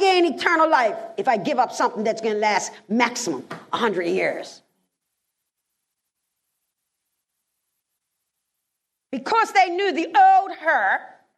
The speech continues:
they know that the person who is speaking to them was the new her. <laughs> I mean, the text is short, but you know some of those girls say, "Ah, let's try, man. Let's, <laughs> ah,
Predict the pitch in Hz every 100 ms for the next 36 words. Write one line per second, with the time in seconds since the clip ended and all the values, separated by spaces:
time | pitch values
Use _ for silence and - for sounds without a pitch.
0 | _ _ _ _ - 247 339 240 320 415
1 | 269 285 - 302 - - 392 392 - 262
2 | 240 - - 381 349 - - 427 415 320
3 | 311 370 349 339 302 302 339 359 370 415
4 | 494 392 339 202 - - _ _ _ _
5 | _ _ _ - - 151 160 196 - _
6 | _ _ _ _ _ _ _ _ _ _
7 | _ - 285 294 254 262 277 247 370 403
8 | - 320 - 349 349 381 427 - - _
9 | _ - 392 508 453 302 226 277 247 247
10 | 247 247 214 208 190 220 - - - 170
11 | 165 180 185 202 - 214 170 165 170 196
12 | 214 233 220 - - - - - 254 370
13 | 240 - -